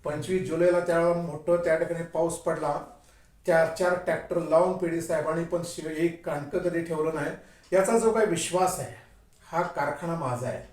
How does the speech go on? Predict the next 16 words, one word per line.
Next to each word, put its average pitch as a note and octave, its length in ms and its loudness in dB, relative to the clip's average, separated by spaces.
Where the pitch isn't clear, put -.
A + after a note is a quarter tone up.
मी D#3 120 -2
या E3+ 100 4
कारखान्याचा D#3+ 640 -4
मालक C3 380 -6
आहे - 160 -10
आणि F3+ 400 0
या E3 160 2
नेते D#3 380 -2
कंपनी D#3+ 500 -6
पीडी C#3+ 300 -10
साहेब C#3 340 -6
किंवा C3+ 160 -6
चव्हाण C3+ 260 -6
साहेबांनी B2+ 580 -6
सांगितलेलं A#3 480 6
आहे - 180 0